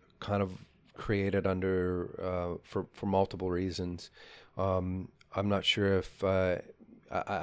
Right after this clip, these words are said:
I, I believe most of Toronto will kind of know about the story of a, a young wo-, local woman who was, uh, knocking off Norval Morrisseau's work, uh, who's, you know, Norval Morrisseau is a, an Indigenous artist and probably one of Canada's most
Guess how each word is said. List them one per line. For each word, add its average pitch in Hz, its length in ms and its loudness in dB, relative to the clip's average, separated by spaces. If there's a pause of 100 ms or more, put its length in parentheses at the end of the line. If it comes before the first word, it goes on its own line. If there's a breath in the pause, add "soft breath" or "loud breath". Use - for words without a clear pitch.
I, 107 40 2 (180)
I - 20 4
believe 117 340 2
most 104 340 4
of 113 100 -8
Toronto 101 500 2
will 101 160 2
kind 101 280 0
of 101 240 -4
know 98 260 2
about 98 280 0
the 104 80 -8
story 98 360 0
of 95 100 -2
a, 90 240 0
a 95 80 -2
young 95 280 -2
wo-, 95 220 -2
local 95 400 0
woman 92 380 -2 (440 loud breath)
who 104 140 0
was, 95 640 0
uh, 92 260 0
knocking 92 460 0
off 90 340 2
Norval 90 540 2
Morrisseau's 90 520 -2
work, 92 420 -2 (420 loud breath)
uh, 87 180 -2
who's, 90 440 -4
you 98 60 -4
know, 92 120 -2
Norval 92 400 2
Morrisseau 90 420 0
is 90 140 -4
a, 90 360 0
an 90 140 -4
Indigenous 90 520 -4
artist 90 440 0
and 90 260 -6
probably 92 300 0
one 92 180 0
of 87 120 -4
Canada's 90 500 -2
most 90 360 -4